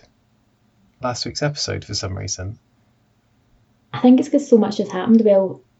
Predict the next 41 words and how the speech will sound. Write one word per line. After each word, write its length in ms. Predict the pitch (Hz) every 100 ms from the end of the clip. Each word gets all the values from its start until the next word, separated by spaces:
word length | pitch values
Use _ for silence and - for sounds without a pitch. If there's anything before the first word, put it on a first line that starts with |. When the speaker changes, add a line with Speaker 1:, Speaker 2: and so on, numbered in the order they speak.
| _
Speaker 2:
I've 160 | 190 180
not 160 | 190
had 140 | 175 170
a 40 |
much, 280 | 170 175 -
so 280 | - - 190
much 200 | 190 -
time 240 | 190 185
to 40 | 185
play, 220 | 202 196
but 320 | 190 170 - _ _ _
there's 160 | 190 180
been 160 | 185
a 80 | 175
lot 140 | 170 -
of 60 |
things 180 | 170 170
happening. 460 | 170 160 175 175 175 _ _ _ _ _ _ _ _ _ _
The 140 | 262 202
main 400 | 185 180 175 - -
thing 240 | 185 180
sitting 260 | - 190 180
right 140 | 175
in 80 | -
front 160 | 175 165
of 160 | 180
me. 240 | 185 185 185 _ _ _ _
Speaker 1:
I 20 |
was 160 | 147 -
just 140 | 139
going 160 | - 123
through 180 | - 120
my 120 | 113
photos 600 | - 127 - 101 98 98
before 540 | 101 - 104 104 101 - _ _ _ _ _ _ _
we 220 | 113 101
sat 260 | 98 107 -
down 220 | 101 95
to 140 | -
chat, 360 | - 107 95 - _ _ _
and 480 | 104 98 95 95